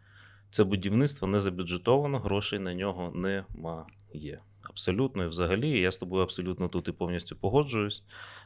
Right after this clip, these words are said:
Вже у місцевої влади є спеціалізований закон, який дозволяє фінансувати сили оборони.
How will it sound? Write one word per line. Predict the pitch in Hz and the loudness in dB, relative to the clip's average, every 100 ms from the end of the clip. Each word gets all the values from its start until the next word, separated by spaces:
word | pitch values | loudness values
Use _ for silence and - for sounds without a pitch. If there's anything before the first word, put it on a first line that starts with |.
| - | -8
Вже | 87 - 127 113 | -2 6 8 8
у | 98 | 6
місцевої | 101 92 - 101 95 | -4 -4 -2 0 0
влади | 92 95 90 87 | 4 6 6 2
є | |
спеціалізований | 85 85 - 90 85 90 85 87 | -4 -6 -6 -6 -2 -2 -2 -2
закон, | 82 85 - 92 87 | 0 -2 -2 -2 -2
який | 80 87 | -4 -4
дозволяє | 85 87 92 90 | -4 -2 4 6
фінансувати | 82 87 87 85 92 87 85 85 | 6 0 -2 2 4 6 4 2
сили | - 87 82 | 0 0 0
оборони. | 80 82 82 87 85 110 | 0 2 2 0 -2 -4